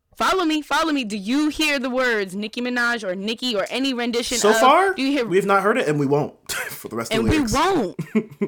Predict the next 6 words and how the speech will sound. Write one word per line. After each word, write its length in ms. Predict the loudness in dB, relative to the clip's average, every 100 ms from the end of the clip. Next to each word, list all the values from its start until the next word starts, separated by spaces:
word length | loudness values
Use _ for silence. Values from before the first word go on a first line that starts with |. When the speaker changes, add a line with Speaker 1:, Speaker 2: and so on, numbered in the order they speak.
| -8
Speaker 2:
<laughs> 40 | _ _ _ -20 -20 _ -8
Speaker 1:
So, 840 | -6 -2 0 2 2 2 0 -4 _ -4
I 140 | -2
just 240 | 0 -2 -4 _ _ _ _ _ -8
implore 480 | -6 -4 -2 0 0
you 420 | -4 -8 -10